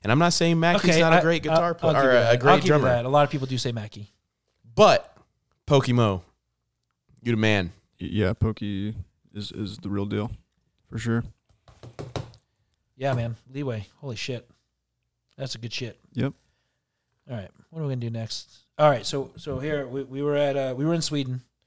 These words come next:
Speaker 1: <laughs> Oh yeah,
Speaker 2: We're
Speaker 1: we're
Speaker 2: gonna, uh, throw our bat wings
Speaker 3: Right.
Speaker 2: on.
Speaker 1: in, in
Speaker 3: Go-, Gotham.
Speaker 1: Gothenburg.
Speaker 2: Oh, in
Speaker 3: Gothenburg.
Speaker 2: Gothenburg. Um, we're gonna go ahead and, dude, Funeral Chic would be a good Batman soundtrack.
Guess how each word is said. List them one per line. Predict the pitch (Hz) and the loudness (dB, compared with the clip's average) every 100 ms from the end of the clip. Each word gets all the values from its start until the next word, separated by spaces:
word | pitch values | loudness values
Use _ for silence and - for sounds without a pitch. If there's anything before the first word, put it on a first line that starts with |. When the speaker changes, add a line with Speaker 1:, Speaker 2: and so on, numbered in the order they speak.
| _ _ _ | _ _ _
Speaker 1:
<laughs> | 139 | -10
Oh | 165 101 | -8 -8
yeah, | 98 | -8
Speaker 2:
We're | 92 | -6
Speaker 1:
we're | 135 | -2
Speaker 2:
gonna, | 139 143 | 0 2
uh, | 135 131 | 2 0
throw | - 143 | 0 0
our | 135 | 0
bat | 120 139 135 - | 2 0 0 -6
wings | - 127 110 123 | -4 0 2 2
Speaker 3:
Right. | |
Speaker 2:
on. | 120 127 | 0 -2
Speaker 1:
in, | 131 | -2
in | 113 | 2
Speaker 3:
Go-, | 123 | 2
Gotham. | 120 120 117 127 117 117 - 107 104 98 | 2 4 4 4 0 -2 -6 -18 -18 0
Speaker 1:
Gothenburg. | 113 113 127 120 117 123 123 | 4 4 2 -2 2 2 0
Speaker 2:
Oh, | 139 | -2
in | 135 | -2
Speaker 3:
Gothenburg. | 120 120 143 127 117 135 131 | -2 2 4 4 4 2 0
Speaker 2:
Gothenburg. | 123 - | -6 -10
Um, | 139 131 120 107 - _ - - _ _ _ | -6 -6 -6 -10 -18 _ -16 -16 _ _ _
we're | 135 | -2
gonna | 156 170 | 2 2
go | 165 | 4
ahead | 156 156 147 | 4 4 2
and, | 139 127 127 117 _ _ _ _ _ _ _ _ _ _ _ | 0 -4 -8 -10 _ _ _ _ _ _ _ _ _ _ _
dude, | - 143 - | -6 -6 -6
Funeral | - 233 277 123 | -12 -8 -6 -6
Chic | - 107 | -6 -10
would | 113 | -14
be | 101 | -14
a | 98 | -14
good | 107 92 | -14 -14
Batman | 95 90 87 95 | -14 -16 -14 -14
soundtrack. | 98 92 92 95 98 | -14 -16 -18 -20 -20